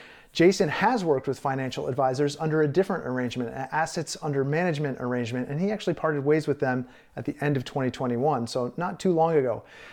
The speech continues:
We're both making changes in our portfolios. I'm preparing to transition to FI in twenty twenty-four, so I have some sort of off-ramp questions. Jason's made some tweaks to his asset allocation, and we both wanted to get an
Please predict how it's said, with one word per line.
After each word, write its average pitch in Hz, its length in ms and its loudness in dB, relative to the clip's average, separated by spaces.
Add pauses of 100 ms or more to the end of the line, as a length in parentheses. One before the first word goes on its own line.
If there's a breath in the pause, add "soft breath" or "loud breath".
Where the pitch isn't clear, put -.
(160 loud breath)
We're 151 140 8
both 180 500 2
making 160 460 2
changes 165 520 2
in 165 140 -2
our 143 140 2
portfolios. 196 960 2 (460 loud breath)
I'm 170 400 2 (120)
preparing 160 420 2
to 156 80 -4
transition 151 480 2
to 147 60 2
FI 151 320 0
in 143 120 -2
twenty 151 240 -2
twenty-four, 147 540 -2
so 139 140 -2
I 131 80 0
have 147 180 0
some 135 240 -2
sort 131 220 0
of - 120 -6
off-ramp 165 460 -2
questions. 175 500 -2 (300 loud breath)
Jason's 160 460 2
made 160 200 2
some 151 180 -4
tweaks 170 320 0
to 147 100 0
his 156 260 0
asset 143 400 -2
allocation, 151 760 0
and 170 100 6
we 208 80 8
both 214 380 2
wanted 202 260 2
to 175 60 2
get 160 340 4
an 147 140 -2